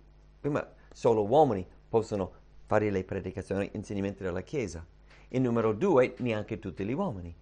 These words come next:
È solo uno alla volta. Quindi non tutti sono chiamati a fare la predicazione, ma tutti siamo chiamati ad insegnare gli uni gli altri, a ammonire gli uni gli altri, a ammaestrare gli uni gli altri in ogni sapienza.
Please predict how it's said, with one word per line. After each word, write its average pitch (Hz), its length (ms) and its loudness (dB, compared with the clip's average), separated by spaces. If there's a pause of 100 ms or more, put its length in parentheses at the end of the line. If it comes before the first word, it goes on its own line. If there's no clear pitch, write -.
(120)
È 143 140 0
solo 131 320 4
uno 113 160 6
alla 117 140 8
volta. 165 380 0 (200)
Quindi 120 320 -2 (140)
non 247 340 4
tutti 123 260 -6
sono 143 220 -6
chiamati 123 500 -2 (140)
a 117 80 -2
fare 113 260 -2
la 104 140 -2
predicazione, 98 840 -4 (260)
ma 113 180 -6
tutti 165 520 -10
siamo 113 480 -6
chiamati 98 580 -12 (1040)
ad 120 140 0
insegnare 117 640 -2 (140)
gli 123 140 -2
uni 117 180 0
gli 107 160 -2
altri, 117 400 -4 (160)
a 135 120 -2
ammonire 117 500 -2 (140)
gli 127 100 2
uni 123 160 4
gli 117 160 2
altri, 113 360 2 (140)
a 123 80 2
ammaestrare 120 800 2 (140)
gli 117 120 -2
uni 120 220 2
gli 113 140 0
altri 120 440 0 (140)
in 135 300 0
ogni 135 400 -2
sapienza. 113 800 -8